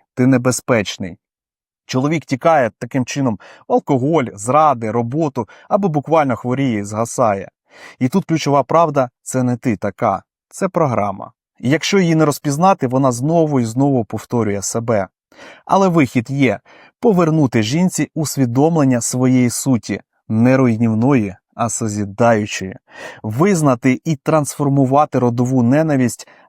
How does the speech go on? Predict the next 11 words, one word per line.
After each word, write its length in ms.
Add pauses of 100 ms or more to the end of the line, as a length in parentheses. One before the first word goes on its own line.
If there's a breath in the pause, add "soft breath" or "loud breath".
а 160
не 140
заперечувати 920
її. 400 (640 loud breath)
Коли 220
жінка 360
усвідомлює 720
цей 240
сценарій, 580 (240 soft breath)
починається 680
трансформація. 920